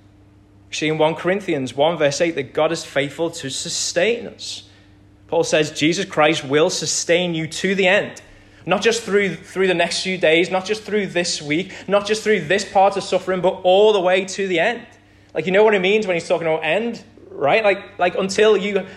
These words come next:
breathe your last breath, God will sustain you. He will give you what you need. He says he will sustain you to the end, guiltless in the day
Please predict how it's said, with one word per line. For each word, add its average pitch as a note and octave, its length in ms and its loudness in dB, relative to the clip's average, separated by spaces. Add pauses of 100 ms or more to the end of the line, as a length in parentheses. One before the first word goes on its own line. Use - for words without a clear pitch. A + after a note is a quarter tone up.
(100)
breathe G3+ 300 0
your G3 120 4
last E3+ 460 0 (160)
breath, G3 340 2
God F#3+ 320 4
will F#3+ 220 2
sustain G#3 680 -2
you. F#3+ 180 -2 (180)
He F#3+ 100 -2
will F#3+ 220 2
give F#3+ 260 2
you G3 160 -2
what F3+ 240 2
you G#3+ 120 0
need. G#3+ 420 -4 (480)
He - 80 -10
says F3+ 180 2
he F3+ 140 -2
will E3 120 2
sustain F3+ 460 0
you G#3 80 2
to G#3 120 -8
the D#3+ 100 0
end, D#3 240 -2
guiltless E3 400 0
in C#3 160 -6
the C3 80 -6
day D3 400 -2